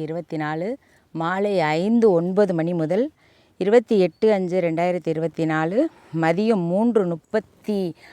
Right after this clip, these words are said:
ஐந்து வரை தேய்பிறை பஞ்சமி திதி. இந்த தேய்பிறை பஞ்சமி திதியில நம்ம அருகில் இருக்கிற வாராகி அம்மனை போய் வணங்கி வளங்கள் பெறுவோம்.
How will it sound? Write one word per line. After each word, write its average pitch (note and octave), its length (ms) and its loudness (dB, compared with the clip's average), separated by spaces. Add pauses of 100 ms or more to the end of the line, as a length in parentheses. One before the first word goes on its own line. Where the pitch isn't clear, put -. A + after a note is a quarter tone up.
(280)
ஐந்து G#3 300 0
வரை G3 180 2 (160)
தேய்பிறை F#3+ 340 0 (120)
பஞ்சமி D#3+ 420 -2
திதி. C#3 200 -6 (540)
இந்த G3 160 -2 (100)
தேய்பிறை B3+ 340 6 (120)
பஞ்சமி F#3+ 340 -2 (100)
திதியில D#3+ 360 -6 (540)
நம்ம E3+ 220 -4
அருகில் F#3+ 320 -2
இருக்கிற E3 340 -4
வாராகி F3+ 480 -4
அம்மனை D3+ 280 -6
போய் F3 220 -6
வணங்கி D#3+ 340 -6 (120)
வளங்கள் E3+ 420 -6
பெறுவோம். D#3 320 -8